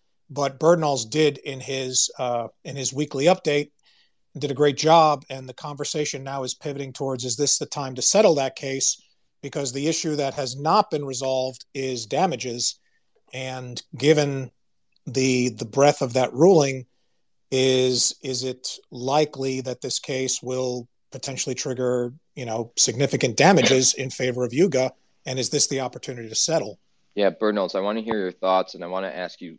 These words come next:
Speaker 2: with, start with the question, like, or I guess the comment. It's very,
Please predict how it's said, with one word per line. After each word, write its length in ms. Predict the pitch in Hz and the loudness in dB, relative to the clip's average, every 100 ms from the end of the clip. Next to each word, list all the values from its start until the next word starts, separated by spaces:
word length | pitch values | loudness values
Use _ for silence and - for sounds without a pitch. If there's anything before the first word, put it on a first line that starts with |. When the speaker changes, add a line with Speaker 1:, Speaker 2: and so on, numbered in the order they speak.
| - | -16
Speaker 2:
with, 180 | 85 - _ _ - | -16 -16 _ _ -18
start 320 | - 92 87 | -4 -4 -4
with 100 | 90 | -10
the 60 | |
question, 300 | - 82 - - | -12 -12 -12 -14
like, 240 | 80 _ _ _ _ _ _ _ _ | -14 _ _ _ _ _ _ _ _
or 80 | 87 | -8
I 80 | 87 | -6
guess 180 | 98 - | -6 -8
the 100 | 92 | -10
comment. 380 | 87 85 80 - | -10 -8 -10 -12
It's 160 | 90 - | -14 -14
very, 720 | 87 - 104 117 110 107 101 | -14 -8 -4 -4 -4 -6 -10